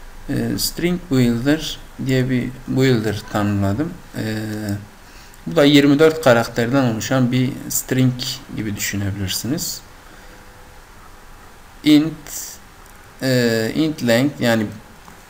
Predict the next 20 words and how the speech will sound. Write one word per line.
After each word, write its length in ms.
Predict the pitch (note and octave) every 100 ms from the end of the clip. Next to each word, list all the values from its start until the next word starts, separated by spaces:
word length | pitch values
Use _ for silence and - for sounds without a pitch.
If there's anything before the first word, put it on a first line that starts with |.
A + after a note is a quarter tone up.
| - - - - -
boyutu, 720 | B2+ B2+ B2+ A#2+ B2 A2 G2 G2+ - - -
e, 240 | G2+ G2 G2 G2
genişliğini 680 | A#2 A#2 - A2+ G#2 G2 G2 G2 - - - - - - - - - - - - - - - - - - - - - - - - - - - - -
alan 380 | C#3+ A2+ C#3 C#3
bir 120 | B2
değer 340 | B2 B2 A#2 - - -
tanımladık. 600 | - G2 F#2+ G2 G#2+ E3 - - -
Ve 100 | -
yani 320 | G#2 A2 G#2+ A2+
yukarıdaki 680 | A2+ A2 G#2+ G#2 - A2+
H 220 | A#2 G#2+
V 180 | G#2 G#2
N 180 | G#2 G#2
D 100 | A#2
gibi 300 | G#2 G2+ G2
düşünebilirsiniz. 1040 | G2+ - G2 F#2+ G2 F#2+ A2 D3+ E3 - - - - B2
Get 200 | C3+ C#3+ D3
Windows 580 | - D3+ D3 A#2 G2+ - -
text, 680 | C#3+ D#3+ - - - - - - - - - - - - - - - -
e, 420 | G#2+ G#2 G2+ G#2